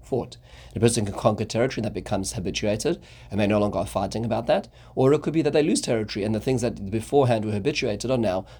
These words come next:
part of the contest and the battlefront itself. So in a certain sense, if you think about it, if, let's say, a person is constantly growing in their life and trying to advance,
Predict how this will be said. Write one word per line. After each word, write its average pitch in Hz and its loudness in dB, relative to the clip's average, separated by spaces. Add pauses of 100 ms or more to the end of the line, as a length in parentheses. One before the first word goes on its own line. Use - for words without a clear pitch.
part 101 2
of 95 -2
the 107 -4
contest 101 -2
and 98 -2
the 92 -6
battlefront 90 -2
itself. - -2 (680)
So - 0
in 127 4
a - 0
certain 196 6
sense, 139 0
if 120 -2
you 110 -2
think 117 2
about 117 2
it, 104 -6
if, 117 -2
let's 147 0
say, 147 4
a 139 0
person 131 0
is 110 0
constantly 131 -2
growing 113 2
in 101 0
their 98 -2
life 98 -2
and 98 -8
trying 131 2
to 110 -2
advance, 107 -2